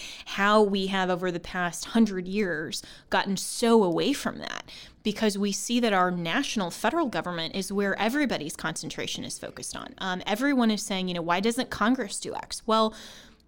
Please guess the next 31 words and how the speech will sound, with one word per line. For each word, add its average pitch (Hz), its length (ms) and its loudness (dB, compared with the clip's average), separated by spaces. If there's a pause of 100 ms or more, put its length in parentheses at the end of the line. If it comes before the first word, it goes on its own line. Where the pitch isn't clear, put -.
(220)
first - 360 2
we 277 100 2
have 247 100 0
to 220 80 -2
say, 202 180 -2
well, 180 200 -2
can 247 580 2 (240)
Congress - 600 -6
do 185 240 -4
X? - 280 -6
Why 196 260 2
should 277 480 2
our 185 160 2
federal 247 600 0
government 220 500 0 (720)
be, 214 380 0 (580)
uh, 202 140 2
concerning 226 800 4
themselves 185 920 0
with 196 260 0
what 202 440 2 (220)
is 185 260 0
generally 202 640 2
speaking, 220 440 -4
I 170 40 -6
mean, 180 200 -6
ninety-nine 233 480 2
percent 208 320 -2
of 190 80 -4
the 175 40 -6
time, 170 520 -2